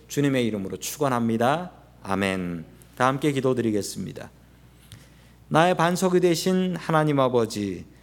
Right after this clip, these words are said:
주님을 의지하는 주의 백성들이 이 자리에 모였습니다. 우리들의 예배를 받아주시고 우리들의 기도를 들어주시옵소서. 감옥에서 편지를 썼던 바울을 본받게 하여 주시고 아무것도 할 수 없는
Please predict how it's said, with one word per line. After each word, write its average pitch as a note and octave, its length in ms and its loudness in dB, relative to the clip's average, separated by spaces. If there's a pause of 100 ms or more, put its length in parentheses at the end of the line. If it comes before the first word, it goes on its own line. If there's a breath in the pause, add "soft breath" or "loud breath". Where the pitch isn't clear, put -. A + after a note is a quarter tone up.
(120 soft breath)
주님을 D#3 340 4
의지하는 D3 420 2
주의 D3+ 220 4
백성들이 C3+ 680 0
이 B2 60 -6
자리에 B2+ 280 4
모였습니다. A2+ 880 0 (520 soft breath)
우리들의 E3 400 4
예배를 F3 560 4
받아주시고 B2 1120 -2 (140)
우리들의 A2+ 400 2
기도를 D3 640 2
들어주시옵소서. C3 1300 0 (960 soft breath)
감옥에서 G3 480 4
편지를 A3 420 2
썼던 F#3 540 2
바울을 D3 380 4
본받게 C#3 460 2
하여 B2 220 2
주시고 G2 600 -6
아무것도 A2 640 0
할 F3 240 2
수 F3+ 200 0
없는 D#3 340 2